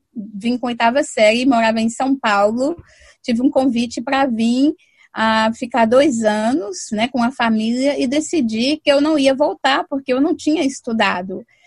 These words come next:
Então, aí comecei a minha trajetória em busca de estudos. E comecei, primeiramente, eu fiz,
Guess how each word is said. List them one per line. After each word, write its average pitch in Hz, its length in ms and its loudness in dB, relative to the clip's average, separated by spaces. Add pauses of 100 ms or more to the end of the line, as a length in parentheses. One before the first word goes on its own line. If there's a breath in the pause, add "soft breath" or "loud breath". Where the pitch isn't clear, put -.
(180 soft breath)
Então, 269 340 2
aí 285 120 4
comecei 311 680 2
a 277 80 2
minha 294 320 4
trajetória 269 880 2
em 294 140 4
busca 247 360 -2
de 247 300 -2
estudos. 262 840 -6 (440 loud breath)
E 262 320 0 (280)
comecei, 311 720 2 (440)
primeiramente, 269 880 2
eu 254 220 0
fiz, 240 800 -4